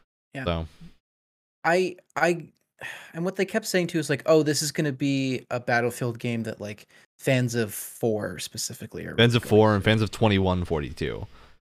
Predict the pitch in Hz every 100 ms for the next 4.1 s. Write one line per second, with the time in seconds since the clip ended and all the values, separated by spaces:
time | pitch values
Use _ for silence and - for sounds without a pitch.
0 | - 101 104 127 - 113 120 120 98 95
1 | 92 87 82 92 73 76 73 - - -
2 | - _ _ _ 175 175 165 180 180 175
3 | 165 170 262 254 233 202 170 131 113 -